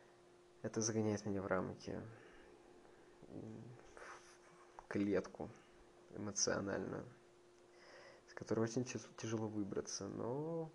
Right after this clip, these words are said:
почему бы не попытаться? Это же все-таки жизнь, это нормально, что происходит такое. Я уверен, я не один среди слушателей,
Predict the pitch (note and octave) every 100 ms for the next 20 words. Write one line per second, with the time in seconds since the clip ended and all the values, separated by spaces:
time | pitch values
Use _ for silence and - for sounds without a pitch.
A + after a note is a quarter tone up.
0 | - - C3 - D#3 E3 E3 C#3 C3+ C3
1 | B2+ B2+ - C#3+ C3+ - - - - -
2 | - B2+ F#2+ - B2 - - - - -
3 | - A2 B2 A2 A#2+ A#2 A2 - G2+ A2
4 | G#2 G#2 A#2+ A#2 - - G#2 G#2+ G#2 G#2+
5 | G#2 - G#2+ - G2 G#2 G#2 G#2+ A#2+ -
6 | - - - - - - - - - -
7 | - - - - A#2 A2+ A2+ B2 A#2+ A2
8 | G#2+ G#2 G#2+ A2 A2+ G#2+ G2 G#2 F#2+ F#2+
9 | - - - - - - - - - -
10 | - - - - - - - - G#2+ G2+
11 | G2+ G2 - G2 - -